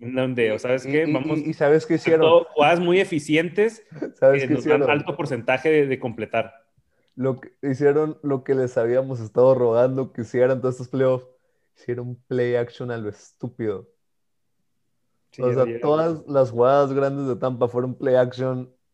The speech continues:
Speaker 2: Kansas no sabía qué era, qué, qué estaba pasando. Y, y lo mencionamos también. Kansas no está diseñada su defensa para ir jugando abajo en el marcador. Cuando se fue arriba por ventaja grande,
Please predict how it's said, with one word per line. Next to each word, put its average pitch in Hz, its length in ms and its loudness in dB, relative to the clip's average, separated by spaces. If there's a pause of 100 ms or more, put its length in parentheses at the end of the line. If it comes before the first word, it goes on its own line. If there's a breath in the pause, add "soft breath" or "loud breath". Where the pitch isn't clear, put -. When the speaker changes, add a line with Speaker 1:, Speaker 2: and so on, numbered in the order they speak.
Speaker 2:
Kansas 127 460 -2
no 127 180 -4
sabía 123 360 2
qué 123 80 -2
era, 131 180 -2 (760 soft breath)
qué, 127 160 -2
qué 143 60 -4
estaba 139 320 2
pasando. 139 720 0 (260)
Y, 127 560 0
y 135 60 -2
lo 143 140 -2
mencionamos 143 520 -4
también. 135 380 -8 (720)
Kansas 131 320 0
no 139 100 -4
está 135 460 0
diseñada 127 640 -4
su 127 160 -6
defensa 120 520 -2
para 107 200 2
ir 107 120 0
jugando 117 460 0
abajo 110 240 0
en 120 60 -4
el 117 60 -6
marcador. 113 560 -4 (140)
Cuando 117 240 -10
se 104 120 -6
fue 117 140 -2
arriba 127 260 0
por 117 160 -4
ventaja 107 340 -4
grande, 127 420 0